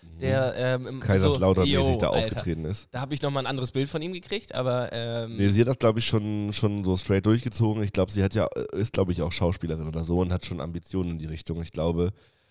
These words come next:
Speaker 1: sie hat die Chance schon ergriffen, sich da ein gutes Bild,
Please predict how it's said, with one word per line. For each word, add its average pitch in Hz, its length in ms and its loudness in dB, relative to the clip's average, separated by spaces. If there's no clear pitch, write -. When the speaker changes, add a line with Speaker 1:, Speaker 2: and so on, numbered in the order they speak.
Speaker 1:
sie - 160 -2
hat 104 120 4
die 101 60 2
Chance 113 420 4
schon 110 200 2
ergriffen, 101 460 0
sich 90 160 -4
da 87 560 0
ein 95 140 -20
gutes 95 240 -6
Bild, 90 400 -2